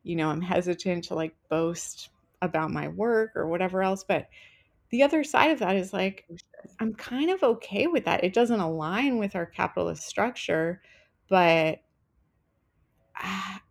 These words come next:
Speaker 1: it, it's just a personal line that I'm constantly balancing. And same with this
Speaker 2: Absolutely.
Speaker 1: Connecting for Change thing. Um, super,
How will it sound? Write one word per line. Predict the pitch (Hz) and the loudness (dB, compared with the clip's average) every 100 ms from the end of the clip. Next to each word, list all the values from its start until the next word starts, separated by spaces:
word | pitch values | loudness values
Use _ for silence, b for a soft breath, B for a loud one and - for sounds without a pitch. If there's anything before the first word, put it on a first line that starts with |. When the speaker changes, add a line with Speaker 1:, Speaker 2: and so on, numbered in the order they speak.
| - | -2
Speaker 1:
it, | 196 - | 0 6
it's | 247 - | 4 6
just | 302 302 | 2 2
a | 285 | 0
personal | - 196 190 190 165 | 0 -2 0 -2 -2
line | 156 156 | -2 -2
that | 156 | -2
I'm | 156 156 | -4 -6
constantly | - 165 160 - 170 160 | -6 -6 -6 -8 -6 -6
balancing. | 156 165 170 170 - - 170 180 | -6 -6 -6 -8 -10 -10 -8 0
And | 208 202 | 2 2
same | 233 240 | 4 4
with | 262 247 | 2 0
this | 220 180 | -2 0
Speaker 2:
Absolutely. | 202 165 165 - | -2 -4 -4 -8
Speaker 1:
Connecting | 165 165 | -14 -12
for | - | -8
Change | 165 - 143 160 - | -8 -6 -6 -6 -8
thing. | - 180 175 180 b b b b _ - | -6 -4 -4 -8 b b b b _ 0
Um, | 185 165 156 156 - | 2 4 2 -2 -8
super, | - - - - 247 262 254 - 269 269 262 254 | -14 -16 -16 -4 -2 -2 -4 0 2 2 0 -4